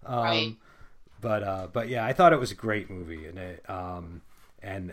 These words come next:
Speaker 1: and, uh, I definitely think people should check it out. And they can at, uh, at Amazon Prime. It's streaming right now, so it's pretty easy to see. Um, now, what, well,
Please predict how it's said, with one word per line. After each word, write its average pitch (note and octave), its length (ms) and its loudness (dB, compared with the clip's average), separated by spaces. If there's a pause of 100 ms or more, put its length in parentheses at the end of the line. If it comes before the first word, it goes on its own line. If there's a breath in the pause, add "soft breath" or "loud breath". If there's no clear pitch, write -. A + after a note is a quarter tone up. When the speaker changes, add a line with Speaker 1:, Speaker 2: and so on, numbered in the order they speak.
Speaker 1:
and, F#2+ 200 -10
uh, F2 360 -10
I G2+ 80 -8
definitely G#2+ 460 -4
think G2 180 -6
people F#2+ 200 -8
should E2+ 160 -14
check F2+ 240 -10
it F#2 60 -10
out. F#2 220 -6
And A2+ 120 -6
they G#2+ 80 -4
can C3 280 -4
at, G#2+ 140 -4
uh, F#2+ 300 -6
at A#2 180 -10
Amazon B2+ 480 0
Prime. A2+ 340 -4
It's - 140 -12
streaming G#2 400 -6
right E2+ 180 -10
now, D#2 200 -14
so - 100 -18
it's D2+ 100 -16
pretty G2 320 -14
easy F#2 200 -14
to E2 80 -16
see. E2 340 -14 (600 soft breath)
Um, F#2 500 -6 (200 soft breath)
now, C3 120 0
what, F3+ 240 2
well, C#3+ 240 0